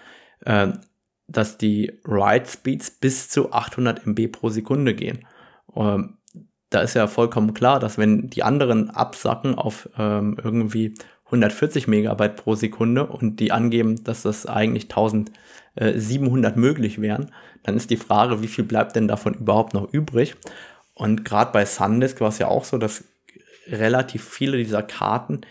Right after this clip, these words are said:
nicht zum Filmen mit acht K, äh, überhaupt möglich waren. Ich weiß nicht, ab wie viel Gigabyte war's denn überhaupt so, dass man damit acht K filmen konnte? Ich glaub auch erst ab fünfhundertzwölf Mega-, äh, Gigabyte, oder?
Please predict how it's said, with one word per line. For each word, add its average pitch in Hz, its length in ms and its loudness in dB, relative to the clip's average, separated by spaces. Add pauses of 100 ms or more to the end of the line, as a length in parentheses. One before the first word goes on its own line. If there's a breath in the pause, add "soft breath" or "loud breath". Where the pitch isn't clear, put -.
(340 loud breath)
nicht 123 480 0
zum 117 180 -2
Filmen 120 460 0
mit 110 160 -2
acht - 240 -12
K, 135 500 -2 (200)
äh, 101 300 -4 (380)
überhaupt 104 640 0
möglich 113 500 0
waren. 101 200 0
Ich - 80 -12
weiß 101 200 -2
nicht, - 140 -4 (300 loud breath)
ab 104 240 -6
wie 117 100 -4
viel 123 200 -10
Gigabyte 117 480 0
war's 113 200 0
denn 113 100 -6
überhaupt 107 340 -4
so, 117 100 -2
dass 107 160 -2
man 104 140 0
damit 107 340 2 (120)
acht - 200 -8
K 135 220 2
filmen 117 240 -8
konnte? 104 240 -8
Ich - 80 -18
glaub 101 140 -2
auch 120 200 -2
erst 117 140 -2
ab 104 120 -2
fünfhundertzwölf 113 680 -2
Mega-, 117 400 0
äh, 107 200 2
Gigabyte, 107 520 0
oder? 139 320 -2